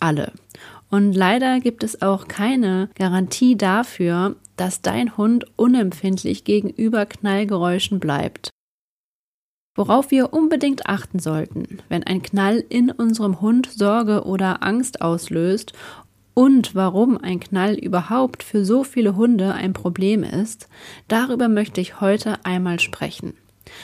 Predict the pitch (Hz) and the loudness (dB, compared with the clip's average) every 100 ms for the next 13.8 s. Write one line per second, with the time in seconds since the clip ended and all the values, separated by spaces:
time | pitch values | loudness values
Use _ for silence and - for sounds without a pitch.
0 | - - 226 254 277 269 262 285 - _ | -20 0 0 2 2 2 0 -4 -14 _
1 | 214 220 208 - 208 196 190 190 196 185 | -2 -2 -6 -2 -2 0 -4 -4 -6 -4
2 | 190 180 220 233 190 - 175 165 160 170 | -4 -2 2 2 0 -2 -4 -2 -2 -4
3 | 170 175 175 202 233 - - - 262 233 | -2 -4 -2 -4 -6 -14 -6 2 2 4
4 | 240 254 - 202 180 180 240 240 - 208 | 2 0 0 -2 -2 -4 -2 -4 0 0
5 | 220 - - - 196 190 - 208 - 208 | 0 -2 -6 -4 -4 -4 -4 -6 -4 -6
6 | - 247 269 214 202 233 247 240 185 214 | -2 0 2 2 2 0 -2 -6 -4 -2
7 | 175 214 - - 208 202 196 202 196 180 | 0 -2 -4 -2 0 0 -2 -2 -2 -2
8 | 170 180 185 196 170 160 147 151 - 147 | 0 -2 -2 -4 -2 -2 -2 -6 -6 -8
9 | 143 - - - _ _ _ _ - - | -8 -12 -16 -20 _ _ _ _ -20 -20
10 | - 240 247 302 - 277 214 175 - - | -2 2 4 2 0 2 4 2 0 -4
11 | - - - - - 202 240 - 214 190 | -4 -8 -12 -14 -2 0 2 2 2 2
12 | 202 214 208 180 185 196 - 180 180 180 | 2 -4 -2 0 0 -2 -2 -2 0 0
13 | 180 165 156 156 - 180 - | 0 0 0 -2 -6 -10 -10